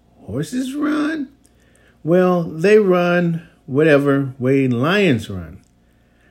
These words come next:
I don't know, maybe even pittity-pat.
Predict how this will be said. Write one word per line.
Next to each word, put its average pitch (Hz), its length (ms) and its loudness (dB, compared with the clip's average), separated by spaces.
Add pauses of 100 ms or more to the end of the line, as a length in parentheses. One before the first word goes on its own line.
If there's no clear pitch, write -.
I 214 320 0
don't 180 320 4
know, 160 540 0
maybe 196 440 0
even 196 720 -2
pittity-pat. 190 960 -2